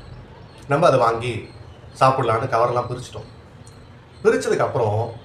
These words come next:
அந்த சாக்லேட்ல முதல் பாகத்தை, "பா, நீங்க கொஞ்சம் கடிச்சிக்கங்க, டேஸ்ட் எப்படி இருக்கு பாருங்க,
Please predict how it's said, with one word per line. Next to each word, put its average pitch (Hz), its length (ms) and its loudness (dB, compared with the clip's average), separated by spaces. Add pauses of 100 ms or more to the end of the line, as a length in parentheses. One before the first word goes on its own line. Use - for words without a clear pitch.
(240)
அந்த 117 160 -4
சாக்லேட்ல 127 540 0 (520)
முதல் 185 340 4
பாகத்தை, 143 460 2 (680)
"பா, 127 100 4 (240)
நீங்க 131 160 0
கொஞ்சம் 127 240 -4
கடிச்சிக்கங்க, 135 400 0 (720)
டேஸ்ட் 151 240 2
எப்படி 135 160 0
இருக்கு 127 140 -2
பாருங்க, 113 280 0